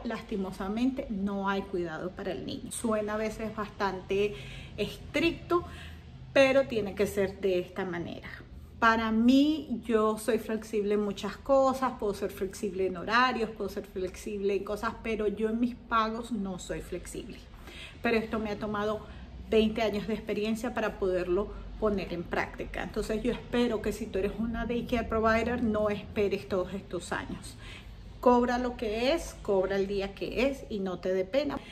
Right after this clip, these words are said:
¿Qué pasa cuando no te pagan a tiempo? Lastimosamente, yo no puedo recibir el niño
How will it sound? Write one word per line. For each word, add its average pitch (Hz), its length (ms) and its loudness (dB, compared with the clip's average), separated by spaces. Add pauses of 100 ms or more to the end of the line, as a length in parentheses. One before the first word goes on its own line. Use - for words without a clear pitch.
(180)
¿Qué 294 120 4
pasa 320 420 2
cuando 240 240 0
no 196 140 -2
te 196 100 -4
pagan 185 360 -4
a 185 120 -6
tiempo? - 400 -8
Lastimosamente, 214 1200 -4 (640)
yo 247 560 2 (320)
no 196 200 0
puedo 165 220 -4
recibir 165 460 -10
el 165 120 -10
niño 165 260 -10